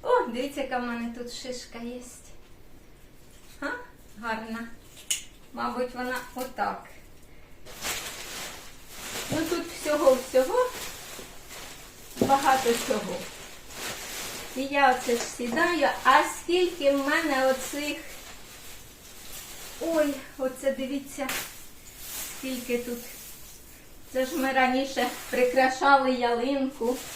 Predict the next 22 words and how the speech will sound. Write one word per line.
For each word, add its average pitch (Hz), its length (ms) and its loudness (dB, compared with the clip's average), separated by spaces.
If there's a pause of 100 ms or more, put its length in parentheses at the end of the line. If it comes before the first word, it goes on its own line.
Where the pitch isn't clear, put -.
(300)
а 294 200 8 (120)
тут 285 340 -2
скільки, 226 960 -4
Боже. 233 840 0 (560)
Так, 311 200 4
я 294 100 8
не 285 140 4
знаю, 285 280 4
чи - 120 -4
там 262 300 0
видно. 247 340 0 (1400)
Що 508 100 12
я 508 100 12
хочу 294 380 0
зробити? 247 520 2
Це 330 100 6
в 320 80 6
мене 311 220 2
підсвічник. 277 800 -4 (1400)
Свічечка 262 680 -2
вже 240 260 2
давно 240 480 2